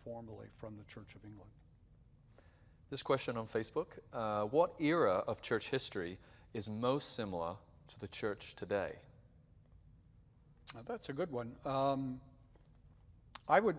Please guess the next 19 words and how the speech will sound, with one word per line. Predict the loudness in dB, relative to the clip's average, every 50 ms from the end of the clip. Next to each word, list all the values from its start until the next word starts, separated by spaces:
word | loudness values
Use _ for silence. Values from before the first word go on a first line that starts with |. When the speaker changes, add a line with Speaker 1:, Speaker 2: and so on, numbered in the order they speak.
| -2 -2 4
Speaker 1:
I | 6 8 8
would | 8 6 2
say, | 2 4 6 6 6 8 6 6 4 4 2 0 -4 -10 -16 -14 -10 -6
uh, | -4 -4 -4
we | -4 -4 -2 0 2 6
are, | 6 8 8 8 8 6 4 2 -2 -6 -14 -20 -20 -20 -20 -20 -20 -20 -20 -20 -20 -20 -20 -20 -20 -20 -20 -20 -20 -20 -20 -20 -20 -20 -20 -20 -20 -20 -20 -20 -20 -20 -18 -16 -16 -14 -10 -8
uh, | -6 -6 -6 -6 -8 -10 -12 -14 -16 -16 -16 -8 -4
in | -2 0 0
a | 0
time | -2 0 0 2 2 2
machine | 2 0 0 0 0 0 2
moving | 2 2 2 2 2 0 0
backwards. | 0 2 2 2 2 0 -2 -6 -8 -8 -8 -10 -12 -10 -8 -8 -8 -10 -14 -20 -20 -20 -20 -20 -20 -20 -20 -20 -20 -20 -20 -20 -20 -20 -20 -20 -20 -20 -20 -20 -20 -20 -12
So | -4 -2 0 0 0
as | 0 0
I'm | 0 0 0 -2
sure | -2 0 2 2 4 2 2 -2 -4 -6 -6
you | -6 -6 -8
thought | -6 -4 0 2 2 2 0